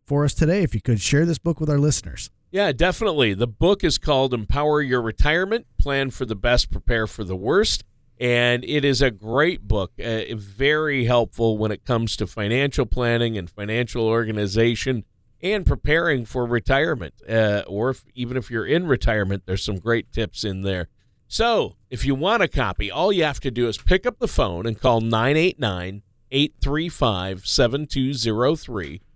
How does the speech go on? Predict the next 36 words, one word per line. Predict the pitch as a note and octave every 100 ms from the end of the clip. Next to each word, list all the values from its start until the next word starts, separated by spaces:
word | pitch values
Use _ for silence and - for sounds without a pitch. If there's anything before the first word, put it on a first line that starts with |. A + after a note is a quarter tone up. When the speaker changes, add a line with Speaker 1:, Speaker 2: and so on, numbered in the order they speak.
| _ _ -
Speaker 2:
I'll | B2+
give | C3 C#3+
that | C#3 C#3
number | C#3 C#3+ C#3+
again. | C3+ B2 D3 C3+
It's | G2+ -
nine | A#2+ A#2 A#2 A#2+ D3 E3+ E3 -
eight | C#3+ D#3+ -
nine, | C#3+ C3+ C#3 B2+ F#2 - _ _ _
eight | C3 C#3 - _ -
three | B2+ C#3+ C#3+
five, | - C3+ B2 G2+ E2+
seven | - - - C3+ C#3
two | C#3 - A#2 A2+ - _ _ _ -
zero | G#2+ G#2+ A2+ F3 G3+ F#3+
three. | - G#2+ F2
And | A#2
the |
next | A#2+ B2 -
ten | - C#3 F3
callers | F#3+ D#3+ C3+ C3
that | B2+ -
call | B2+ C#3
in | D#3+ G2+ A2+
can | A#2 A2
get | C3
a | A2
copy | - B2 C3+ D3+
of | D3+
the | A2+
book. | F#2 A2+ - _ _ _
You | C3
can | C3+ D3
also | C3+ F3+ - D3+
set | - C#3+ C3
up | C3+